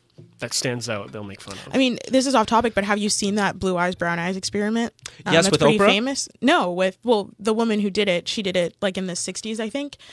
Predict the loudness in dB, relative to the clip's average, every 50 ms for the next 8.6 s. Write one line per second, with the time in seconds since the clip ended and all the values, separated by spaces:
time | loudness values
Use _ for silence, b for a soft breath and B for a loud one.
0 | B B B 2 4 6 4 4 4 4 2 2 2 0 0 0 0 0 0 0
1 | -2 -2 -2 -2 0 0 0 0 0 -2 -2 -4 -2 -4 -4 -2 -2 -2 2 2
2 | 0 0 0 -6 -8 -6 -6 -2 2 2 4 4 4 2 2 0 0 0 -4 -6
3 | -8 -8 -10 -10 -6 -4 -2 -2 0 0 0 0 -2 -2 -6 -10 -10 -12 -10 -8
4 | -6 -6 -4 -4 -4 -4 -4 -6 0 0 0 0 0 -2 -4 -2 -2 -2 -2 -2
5 | -2 -2 -2 -2 -2 -4 -6 -4 0 2 2 2 4 4 4 4 4 2 0 0
6 | 0 2 0 -2 -2 0 2 4 4 4 2 0 0 2 4 4 4 4 4 2
7 | 0 0 0 0 0 0 -2 -2 -4 -6 -6 -8 _ 2 2 2 2 2 2 2
8 | 4 4 2 2 0 0 2 2 4 4 2 2